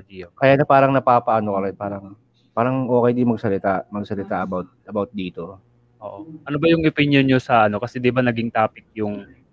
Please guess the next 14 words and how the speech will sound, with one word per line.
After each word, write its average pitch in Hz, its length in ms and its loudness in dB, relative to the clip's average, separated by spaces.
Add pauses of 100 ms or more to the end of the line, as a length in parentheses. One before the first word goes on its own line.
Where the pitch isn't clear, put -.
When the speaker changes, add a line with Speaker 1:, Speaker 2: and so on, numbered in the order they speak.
(840)
Speaker 1:
dapat 120 320 2
bang 113 240 2
political 113 560 0
ang 107 160 -2
comics? 101 720 -8 (1700)
Speaker 2:
Ang 180 180 2
comics 185 400 6
naman 190 240 6
kasi 180 160 0
talaga, 185 400 4
political 160 640 0
talaga 151 240 0
eh. 127 220 -2 (800)
Tsaka 143 420 4